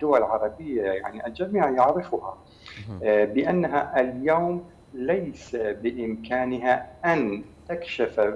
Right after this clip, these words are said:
Speaker 1: تكشف، تكشف بشكل علني عن، آه، نياتها وعزمها للتطبيع مع الكيان الإسرائيلي بسبب يعني فظاعة ما يحصل من جرائم ومجازر في قطاع غزة من قبل الكيان الإسرائيلي.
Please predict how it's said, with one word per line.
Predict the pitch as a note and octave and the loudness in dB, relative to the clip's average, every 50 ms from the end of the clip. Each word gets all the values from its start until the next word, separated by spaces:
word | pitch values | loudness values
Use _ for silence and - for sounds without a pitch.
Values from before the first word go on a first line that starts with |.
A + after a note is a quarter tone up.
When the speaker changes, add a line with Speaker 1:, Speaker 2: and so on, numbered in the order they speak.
| - - | -4 -2
Speaker 1:
تكشف، | - D3 D3 - B2+ A2+ - - A2 | -2 -2 0 0 -4 -4 0 0 0
تكشف | A#2+ - - - C#3+ C#3+ - - - A#2+ - - A2+ | 0 0 0 -4 -4 -4 -4 -6 -8 -8 -6 -4 -6
بشكل | A2 A2 A2+ - - D#3 D#3 - C3 A#2+ A#2 | -4 -4 -6 -6 -6 -10 -10 -8 -8 -6 -4
علني | A2 A2+ A#2+ B2 B2 B2 B2 C#3 E3+ F3+ F3+ F3 - - - - - - - - - | -2 0 0 2 2 0 0 2 2 2 0 0 -4 -14 -20 -20 -20 -20 -20 -14 -4
عن، | B2+ C3+ D3 D3+ D#3 D#3 D#3 - - - - - - B2 | 0 2 2 2 0 -4 -10 -14 -20 -20 -20 -20 -10 -2
آه، | A#2 A2+ A2 G#2+ | 0 0 0 0
نياتها | A2 A#2+ A#2+ A#2+ A#2+ B2+ C#3 C#3+ C#3+ C#3+ - C3 C3 C3+ C3 | 0 -2 0 0 2 4 4 2 2 0 -4 -4 0 0 0
وعزمها | B2 A2+ A2 G#2 G#2 B2 B2+ B2 - C3 B2 B2 B2+ B2 B2 A#2 | 2 2 0 0 0 -2 -6 -6 -8 -10 -4 0 0 0 0 0
للتطبيع | A2+ A#2 C3 - C#3 A#2 - - - A#2+ - - - E3 D3 B2 | -4 -6 -6 -4 -4 -4 -4 -2 -4 -4 -4 -2 -2 -2 -2 0
مع | B2 A#2 A2 A2+ | -2 -2 -2 -2
الكيان | G#2+ - - A#2+ A#2+ A#2+ A#2 A#2 | -2 -2 -4 -2 0 0 0 -2
الإسرائيلي | B2 C3 - - - A#2+ A#2+ - C3+ A#2+ C3+ B2+ | -6 -8 -12 -6 -2 -2 -2 -2 -2 -4 -4 -4
بسبب | - - B2 A#2+ - - - G#3 F3+ D3 A#2 G2+ - - - - - - - - - - - - | 0 2 0 0 0 0 -2 0 2 2 2 2 0 0 -2 -2 -2 -2 -12 -20 -20 -20 -20 -14
يعني | A2+ G#2+ G2+ G#2 A2 A2 G#2+ | -10 -8 -6 -6 -4 -4 -6
فظاعة | - - B2 A#2 A#2 D#3+ F3 D3+ A#2+ A2+ - - - | -2 2 4 4 6 6 4 4 4 2 0 -4 -4
ما | A2+ A2 A2 | -2 0 0
يحصل | A2+ C#3+ - - - - - - A#2+ G#2+ G2+ | 0 -2 -4 -6 -8 -8 -4 -2 -2 -2 -2
من | A2 A#2 A2+ A2 | -6 -6 -6 -6
جرائم | A2 A2+ A2+ A#2 D3+ D#3+ D#3 - A#2 G2+ G2+ F#2+ - - - - - - - - - - | 0 2 4 4 4 4 2 0 -2 -4 -6 -8 -12 -16 -20 -20 -20 -20 -20 -20 -16 -6
ومجازر | A2+ G#2+ G#2+ A2 A2 G#2 A2 D3+ D#3 C#3+ - A#2+ A2 G#2 | -2 -2 0 0 0 0 2 4 4 4 4 2 -2 -2
في | F#2 - - A#2+ A2+ A#2 A#2 | -2 -8 -8 -6 -2 -2 -2
قطاع | A2+ A#2 A2 A2 - C3 B2 A#2 A2+ A2 A#2 | -2 0 -2 0 4 4 4 4 4 2 0
غزة | A#2 A#2+ A#2 A2 | 0 0 -2 -2
من | A2 G#2 | -2 -8
قبل | G#2+ - A#2+ A2 A2 A2 A2+ A#2+ | -6 -6 -4 -4 -2 -4 -4 -6
الكيان | A#2 A2+ - A2+ A2 A2+ A2+ A2+ A#2 A2+ A2+ | -8 -8 -8 -6 -2 0 0 0 0 -2 -4
الإسرائيلي. | A#2+ A#2 B2+ C3+ A#2 - - A2 A2+ A2+ A#2 G2 F#2 F2+ | -4 -4 -4 -4 -10 -2 2 2 4 4 2 -4 -8 -12